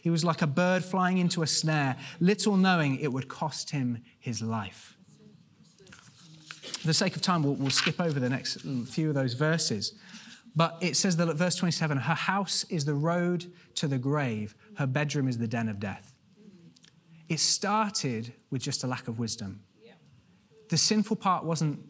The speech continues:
the choice to walk in that area. That was foolish. But it, it fast became temptation, which fast became sin, which fast became death. Uh, verse sixteen of Ephesians five says,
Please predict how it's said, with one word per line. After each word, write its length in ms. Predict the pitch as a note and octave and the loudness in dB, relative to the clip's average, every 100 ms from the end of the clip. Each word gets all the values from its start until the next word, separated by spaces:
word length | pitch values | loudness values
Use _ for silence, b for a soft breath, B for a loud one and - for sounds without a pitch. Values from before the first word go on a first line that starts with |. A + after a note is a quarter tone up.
| - - - _ | -20 -20 -20 _
the 80 | C3 | -6
choice 600 | - B2 A#2 C#3 - - - - - _ _ | -2 -2 -4 -4 -8 -10 -20 -20 -20 _ _
to 100 | - | -6
walk 320 | B2+ C3+ C3 C3+ | -2 0 -2 -2
in 80 | |
that 120 | B2 - | -4 -2
area. 440 | B2+ D#3+ G3 G3+ _ B B | -4 -4 -8 -10 _ B B
That 160 | C#3+ C#3 | -4 -2
was 120 | C3 | -4
foolish. 600 | - C3+ A2 G#2 - - - B B B | -2 -4 -4 -8 -14 -16 -20 B B B
But 140 | D3 | 0
it, 100 | D3 D3 | 0 -2
it 280 | E3 F#3+ E3 | -6 -4 -8
fast 500 | - - E3+ E3+ - | -4 0 2 2 -2
became 300 | - D#3+ D3 | -4 -2 -2
temptation, 640 | C3+ B2+ C3 A#2 - G#2+ G#2+ | -2 -4 -4 -4 -6 -8 -6
which 180 | B2+ | -6
fast 340 | - C#3 C3+ - | -4 -4 -4 -6
became 320 | - B2+ A2+ | -8 -6 -4
sin, 360 | - A#2 F#2+ G2+ | -4 -4 -6 -8
which 180 | A2+ | -10
fast 360 | - B2+ A#2+ - | -8 -6 -6 -8
became 440 | - - A2 G2+ - b b | -10 -10 -8 -8 -14 b b
death. 380 | A2+ G#2+ F#2+ - _ b b b b b b - | -8 -8 -8 -16 _ b b b b b b -2
Uh, 240 | C3+ C3+ - - - - - | 0 0 -4 -18 -20 -20 -6
verse 460 | D#3 F3 G3+ - - | 2 2 4 2 2
sixteen 580 | - G#3 - - F#3+ D#3+ | 2 2 2 2 2 2
of 100 | C3+ | 2
Ephesians 480 | C3 E3 D#3 C3+ | 0 0 2 0
five 240 | - C3 A#2+ | 0 -2 0
says, 220 | C#3+ B2+ | -2 -2